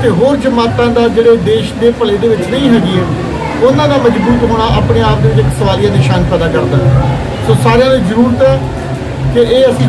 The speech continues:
ਚੁਣੀਏ ਕਿ ਪੰਜਾਬ ਦਾ ਭਲਾ, ਦੇਸ਼ ਦਾ ਭਲਾ ਕਿਸ ਵਿੱਚ ਹੈ। ਆਪਸੀ ਭਾਈਚਾਰਕ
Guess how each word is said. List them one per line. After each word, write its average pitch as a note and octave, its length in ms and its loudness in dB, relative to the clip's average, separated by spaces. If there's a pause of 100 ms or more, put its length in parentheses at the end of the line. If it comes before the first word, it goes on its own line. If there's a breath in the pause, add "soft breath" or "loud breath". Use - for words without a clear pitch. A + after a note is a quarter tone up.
ਚੁਣੀਏ C#4+ 340 0
ਕਿ C4+ 200 -4
ਪੰਜਾਬ A3 460 0
ਦਾ B3+ 120 2 (220)
ਭਲਾ, G#3+ 220 2 (140)
ਦੇਸ਼ A3 260 0
ਦਾ B3+ 80 0
ਭਲਾ A3+ 240 0 (100)
ਕਿਸ A3+ 220 0
ਵਿੱਚ B3 260 0
ਹੈ। B3 160 0 (600)
ਆਪਸੀ C4 220 2 (100)
ਭਾਈਚਾਰਕ A#3 440 2